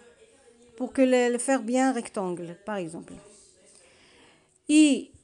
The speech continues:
s'ils sont cassés, on le laisse aussi, on va pas les jeter. On les nécessite aussi pour, euh, pour faire les,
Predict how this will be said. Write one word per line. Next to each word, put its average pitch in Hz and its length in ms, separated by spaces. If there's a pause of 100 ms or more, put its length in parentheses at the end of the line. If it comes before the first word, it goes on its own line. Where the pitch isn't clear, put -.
(160)
s'ils 294 200
sont 349 180
cassés, 311 320
on 330 100
le 247 120
laisse 226 240
aussi, 247 300
on 254 60
va 214 120
pas 214 140
les 202 100
jeter. 220 320 (3000)
On 254 100
les 262 160
nécessite 240 540
aussi 226 260
pour, 202 300
euh, 180 160 (1040)
pour 240 120
faire 226 240
les, 196 420